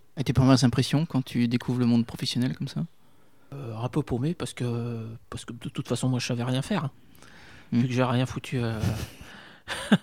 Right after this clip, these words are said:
Speaker 2: je savais pas faire grand-chose, hein. J'ai redémarré à, à la base, salade de lardon, machin, euh,
Speaker 1: Ouais.
Speaker 2: voilà, je faisais les entrées dans cet hôtel. Je suis resté deux ans, j'ai fini par tous les postes parce que, au fur et à mesure, le directeur est parti, puis c'est parti un petit peu en,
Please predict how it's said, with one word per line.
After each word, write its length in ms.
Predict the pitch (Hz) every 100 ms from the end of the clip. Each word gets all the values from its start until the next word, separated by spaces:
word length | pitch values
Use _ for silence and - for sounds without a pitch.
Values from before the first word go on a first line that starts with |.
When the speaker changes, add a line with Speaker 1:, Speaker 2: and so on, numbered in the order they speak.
| - - -
Speaker 2:
je 80 | -
savais 180 | 151
pas 160 | 143 214
faire 160 | - 160
grand-chose, 400 | 147 - 247 226
hein. 100 | 208
J'ai 160 | 185
redémarré 480 | 147 156 147 139 139
à, 440 | 135 127 127 127
à 40 | 135
la 120 | 139
base, 320 | 135 170 139
salade 280 | 131 131 127
de 80 | 123
lardon, 320 | 131 131 127
machin, 600 | 139 127 - 131 131 127
euh, 240 | 120 120 123 123
Speaker 1:
Ouais. 100 | 147 170 - - -
Speaker 2:
voilà, 260 | - 123 123
je 80 | -
faisais 240 | 139 120
les 180 | 113 113
entrées 240 | 113 -
dans 100 | 156
cet 120 | 131 113
hôtel. 260 | 110 131 143
Je 60 |
suis 120 | -
resté 300 | 117 110 -
deux 220 | 123 127 131
ans, 180 | 185
j'ai 140 | 190 147
fini 300 | - 139 139
par 240 | - -
tous 140 | - 143
les 80 | 139
postes 260 | 165 -
parce 140 | - -
que, 300 | 135 120 123 - - - -
au 80 |
fur 220 | 113 139 135
et 40 |
à 40 |
mesure, 340 | 131 123 139 147
le 80 | 110
directeur 440 | 120 120 - 127
est 60 | 123
parti, 380 | 131 - -
puis 160 | 131 -
c'est 140 | - -
parti 300 | 123 - 135
un 80 |
petit 140 | 135 -
peu 160 | 127
en, 200 | 123 110